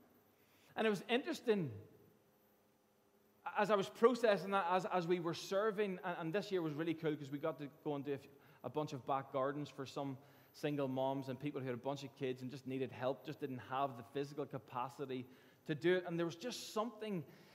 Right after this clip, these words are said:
it was as if I went beyond the selfish surface of my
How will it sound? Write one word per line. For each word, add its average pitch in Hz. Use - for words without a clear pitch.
it -
was 180
as 185
if 226
I 202
went 196
beyond 180
the 151
selfish 202
surface -
of 147
my 160